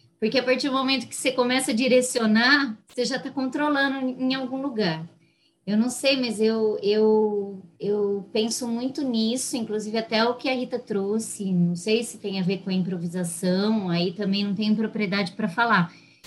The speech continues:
Mas eu acho que existe um lugar de liberdade, de, de você se permitir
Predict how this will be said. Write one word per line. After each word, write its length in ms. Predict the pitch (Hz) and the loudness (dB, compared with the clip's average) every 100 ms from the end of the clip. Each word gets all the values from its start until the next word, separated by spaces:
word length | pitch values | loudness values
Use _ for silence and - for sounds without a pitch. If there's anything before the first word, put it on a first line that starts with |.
| - - | -20 -8
Mas 200 | 208 214 | 0 2
eu 120 | 226 233 | 2 2
acho 240 | 226 - | 0 -2
que 80 | 220 | -6
existe 320 | 190 233 - | -4 -2 -2
um 80 | 247 | -2
lugar 240 | 196 196 | -2 -2
de 100 | 175 | -2
liberdade, 1000 | 180 170 180 165 170 170 175 180 226 285 - _ _ _ _ _ _ _ _ - | -2 -2 -2 0 2 4 2 0 -4 -6 -12 _ _ _ _ _ _ _ _ -12
de, 600 | 165 180 220 214 190 - - - - | -4 2 4 4 2 -6 -20 -20 -6
de 140 | 208 | 0
você 300 | 196 214 233 | 2 2 0
se 160 | - 226 | -2 -2
permitir 960 | 233 233 226 - - - 202 220 285 | 0 2 0 -4 -8 -2 0 0 -4